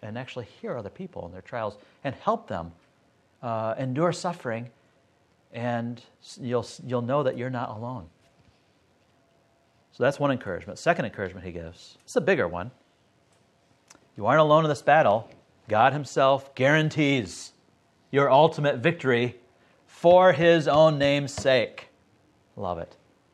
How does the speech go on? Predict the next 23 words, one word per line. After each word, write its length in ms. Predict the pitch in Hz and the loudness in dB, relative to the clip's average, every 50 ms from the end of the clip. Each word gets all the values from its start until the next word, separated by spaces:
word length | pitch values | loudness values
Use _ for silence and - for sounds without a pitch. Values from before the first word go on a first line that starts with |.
| _ _ _ _ _ _ _ _ - | _ _ _ _ _ _ _ _ 0
God 260 | 123 127 147 156 156 | 2 4 6 6 4
himself 600 | 160 165 151 - - 143 127 127 123 117 117 117 | 2 -2 -4 -4 0 4 6 6 6 6 2 -2
guarantees 720 | 104 127 139 147 160 160 160 143 - 139 131 131 131 120 107 | -2 2 4 4 4 4 2 0 -2 -2 -2 0 0 -2 -2
your 140 | 110 113 - | -2 -2 2
ultimate 460 | 107 110 127 127 - 120 127 - - | 4 4 4 4 0 -6 -10 -10 -8
victory 480 | 98 104 101 - - 101 92 92 92 - _ _ _ _ _ _ _ _ _ _ _ _ _ _ _ | -8 -8 -8 -8 -8 -6 -6 -6 -8 -10 _ _ _ _ _ _ _ _ _ _ _ _ _ _ _
for 280 | _ - 147 139 131 | _ 0 4 4 4
his 300 | - 143 147 151 147 147 | 4 4 0 0 0 -2
own 320 | - 131 127 135 131 123 113 | -4 -4 -4 -2 -4 -4 -4
name's 520 | 120 127 127 127 123 110 - - - - | -2 -2 0 -2 -4 -6 -8 -14 -18 -16
sake. 440 | - - 123 117 98 90 - - - - _ _ _ _ _ _ _ _ _ _ _ _ _ _ _ _ _ _ _ _ _ _ _ _ _ _ _ _ _ - _ _ - | -6 0 2 2 2 2 0 -8 -20 -20 _ _ _ _ _ _ _ _ _ _ _ _ _ _ _ _ _ _ _ _ _ _ _ _ _ _ _ _ _ -20 _ _ -18
Look 80 | 98 | -16
at 60 | 98 95 | -10 -8
verse 180 | 104 95 - | -8 -10 -10
ten. 260 | - - 95 85 80 - _ _ _ _ _ _ _ _ _ _ - _ _ _ _ _ _ _ _ _ _ _ _ - | -10 -10 -10 -10 -10 -12 _ _ _ _ _ _ _ _ _ _ -20 _ _ _ _ _ _ _ _ _ _ _ _ -2
"After 240 | 110 117 123 - 131 | 0 0 0 0 0
you 80 | 131 123 | 0 0
have 100 | 120 - | -2 0
suffered 400 | - 170 165 165 170 180 165 - | 4 4 4 4 4 -2 -4 -2
for 80 | - | 0
a 60 | 156 | 2
little 200 | 151 160 175 185 | 4 6 6 6
while, 460 | 156 131 123 117 113 117 120 131 - | 6 4 4 6 4 4 2 0 -6